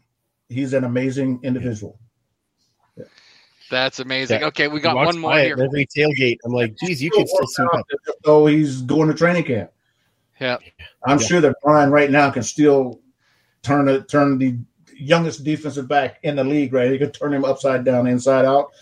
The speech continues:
Speaker 1: and he wouldn't have a clue which way Brian went.
Speaker 2: That's amazing. Okay, last question from the fans here.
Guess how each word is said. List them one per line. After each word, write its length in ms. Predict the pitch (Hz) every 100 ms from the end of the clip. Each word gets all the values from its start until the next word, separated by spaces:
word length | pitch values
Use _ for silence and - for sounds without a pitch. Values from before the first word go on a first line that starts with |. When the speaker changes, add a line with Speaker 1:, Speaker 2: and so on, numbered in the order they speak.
| - _ - _ 131
Speaker 1:
and 180 | 127
he 80 | 131
wouldn't 220 | 139 139
have 160 | 143 131
a 40 | 113
clue 300 | - 156 123
which 240 | 131 -
way 120 | 135
Brian 440 | 120 131 131 117 120
went. 220 | 117 - _ _ _ _ _ _ _
Speaker 2:
That's 260 | 120 117 -
amazing. 500 | 110 107 101 104 104 _ _ _ _ _ _
Okay, 280 | 175 175 131
last 360 | 127 165 196 -
question 280 | 214 196
from 120 | 185 185
the 80 |
fans 360 | 156 170 170 165
here. 280 | 165 160